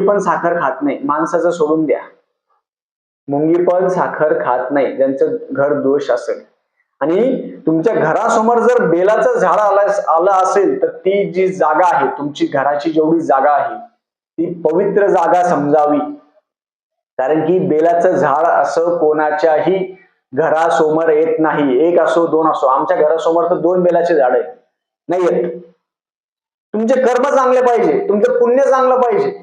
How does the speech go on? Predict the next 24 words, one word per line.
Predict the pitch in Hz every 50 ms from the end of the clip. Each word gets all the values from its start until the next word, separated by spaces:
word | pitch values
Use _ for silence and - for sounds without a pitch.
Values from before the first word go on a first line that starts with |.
| - _ _ -
तुम्हाला | 185 190 202 220 226 214
लोकांबद्दल | 214 208 220 214 226 220 254 - - 214 240 254 240 226 208 190 185 160 107 101 - -
आस्था | - - 160 165 - - 247
चांगली | 240 - 220 220 226 226 226
पाहिजे, | 226 220 196 349 - - - - - - _ _ - 247
तर | 233 226
तुमच्या | 240 226 226 226 233 254 269 277 302 - - - - - - 143
घरासमोर | 147 156 151 175 202 220 196 208 180 175 170 170 170 190 233 214
बेलाचे | 180 160 165 165 175 175 175 175 196 190
झाडं | 156 151 139 139 160 165
येतील, | 160 160 160 156 131 123 -
एक | 151 165 170 160 165
किंवा | - 165 165 156 151
दोन. | 156 139 127 - - - _ _ _ _ _ _ _ _ _ _ _ _ _ _ _ _ -
असे | 165 165 185
खूप | 190 208 220 208
जण | 190 196 220 214
आहेत, | 220 214 196 208 202
ते | 214 202
बेलाचे | 170 170 185 196 196 196 214 202
झाडं | 185 160 156 170 185 160 - 180 180 - - - _ -
खूप | - 190 185 190
सेवेकरी | 185 - 165 165 175 175 185 185 196 185
ते | 190 185 185 185 185 185 - -